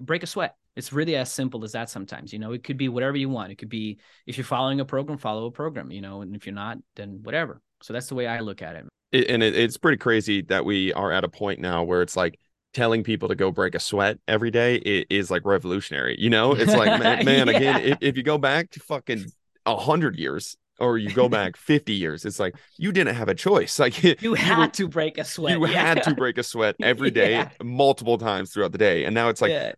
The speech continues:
Speaker 2: it's this revolutionary, like, training idea. Uh, it's like, and you and I are reckless and just throwing out all the science right now
Speaker 1: Yeah.
Speaker 2: because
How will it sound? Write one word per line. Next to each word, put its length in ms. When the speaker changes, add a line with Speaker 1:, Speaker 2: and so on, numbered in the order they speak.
Speaker 2:
it's 160
this 160
revolutionary, 800
like, 240
training 380
idea. 340
Uh, 360
it's 120
like, 200
and 100
you 140
and 80
I 120
are 100
reckless 500
and 100
just 200
throwing 260
out 160
all 160
the 60
science 420
right 180
now 220
Speaker 1:
Yeah. 180
Speaker 2:
because 280